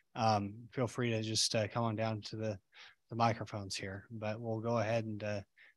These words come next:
uh, I think we have somebody online. So whenever they get into the room, that if they could introduce themselves and, uh, say who they're with, if they're representing a group or just themselves, and proceed with the testimony.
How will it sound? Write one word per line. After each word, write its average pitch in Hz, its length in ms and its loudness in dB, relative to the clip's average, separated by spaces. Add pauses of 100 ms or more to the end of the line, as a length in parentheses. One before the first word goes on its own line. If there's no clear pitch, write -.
(180)
uh, 107 120 -6
I 104 40 -6
think 113 180 -6
we 123 60 -2
have 117 120 2
somebody 123 240 0
online. 117 420 2
So 123 180 0
whenever 117 360 -2
they 113 160 -2
get 117 280 -4
into 120 260 -8
the 113 140 -8
room, 127 360 -4
that 110 140 -6
if - 100 -16
they 117 140 -4
could 117 140 -8
introduce 117 360 0
themselves 120 580 0
and, 104 260 -6 (580)
uh, 104 220 -2 (1400)
say 120 280 2
who 123 140 -2
they're 123 200 2
with, 127 280 2
if - 100 -10
they're 110 260 -4
representing 120 460 -2
a 110 40 -4
group 123 260 -2
or 117 80 -2
just 113 240 2
themselves, 139 540 -2 (500)
and 107 340 -6
proceed - 300 -2
with 113 120 -4
the - 60 -20
testimony. - 560 -8